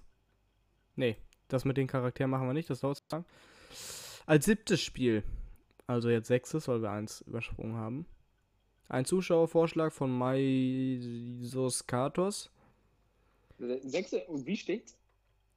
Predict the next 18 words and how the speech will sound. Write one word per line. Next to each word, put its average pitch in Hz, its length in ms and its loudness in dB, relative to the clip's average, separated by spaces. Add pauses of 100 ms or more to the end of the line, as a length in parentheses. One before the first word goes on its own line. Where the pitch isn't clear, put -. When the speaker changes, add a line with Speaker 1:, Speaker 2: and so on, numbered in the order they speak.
Speaker 1:
Ähm, 139 580 2
zwei 175 200 -2
zwei. - 180 -4 (760)
Ihr 143 100 0
kriegt 156 320 2
alle 151 160 2
abwechselnd 131 520 -2
Fragen. 135 680 -2 (680)
Und 123 180 0
wer 117 100 4
als 117 140 0
letztes 147 360 2
überlebt, 127 640 4
äh, 139 120 6
überlebt, 120 720 4
gewinnt 135 340 2
das 180 80 -4
Spiel. 104 320 2